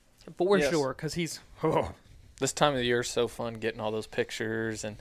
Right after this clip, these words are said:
Speaker 1: Mm-hmm.
Speaker 2: It's Christmas morning every time
Speaker 3: the,
Speaker 2: you go
Speaker 3: the
Speaker 2: to the
Speaker 3: engines are running in the, in the mind trying to figure out
Speaker 1: Oh,
Speaker 3: how to
Speaker 1: yeah.
Speaker 3: hunt these deer and what they're gonna do. It's so fun.
Speaker 1: That, that
Speaker 3: Can't
Speaker 1: it
Speaker 3: beat it,
Speaker 1: certainly
Speaker 3: man.
Speaker 1: is.
Speaker 2: And the last part of the film was the spring. Um,
Speaker 1: Yep.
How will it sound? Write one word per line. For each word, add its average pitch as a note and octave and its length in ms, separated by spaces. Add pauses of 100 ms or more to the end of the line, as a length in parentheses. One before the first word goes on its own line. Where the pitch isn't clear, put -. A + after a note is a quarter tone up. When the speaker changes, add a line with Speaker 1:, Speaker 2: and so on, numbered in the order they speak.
Speaker 1:
Mm-hmm. D#3+ 480
Speaker 2:
It's D#3 200
Christmas E3+ 540
morning D3 320
every C#3 180
time B2+ 180
Speaker 3:
the, A#2+ 80
Speaker 2:
you - 80
go C#3 80
Speaker 3:
the B2+ 60
Speaker 2:
to C3 60
the C3+ 60
Speaker 3:
engines C3+ 400
are B2+ 100
running B2+ 340
in B2 80
the, B2+ 180 (100)
in C3 120
the B2 80
mind A#2 400
trying A#2+ 140
to A#2 60
figure A#2 300
out A#2 140
Speaker 1:
Oh, - 40
Speaker 3:
how D#3+ 80
to C3 60
Speaker 1:
yeah. A#2 60
Speaker 3:
hunt A#2+ 200
these A#2+ 160
deer A#2 280
and A2+ 100
what A#2 160
they're A#2 120
gonna A2+ 220
do. A2 360
It's A2 120
so A2 180
fun. G#2 400 (340)
Speaker 1:
That, C#3+ 280
that C#3 140
Speaker 3:
Can't C3 60
Speaker 1:
it A#2+ 80
Speaker 3:
beat A#2+ 80
it, A2+ 40
Speaker 1:
certainly C#3+ 320
Speaker 3:
man. C3 100
Speaker 1:
is. - 340
Speaker 2:
And D#3 100
the D3+ 60
last E3 360
part C#3+ 220
of B2+ 60
the B2+ 80
film A#2+ 380
was B2+ 200
the - 100
spring. B2+ 560 (800)
Um, A2+ 480 (480)
Speaker 1:
Yep. D3 200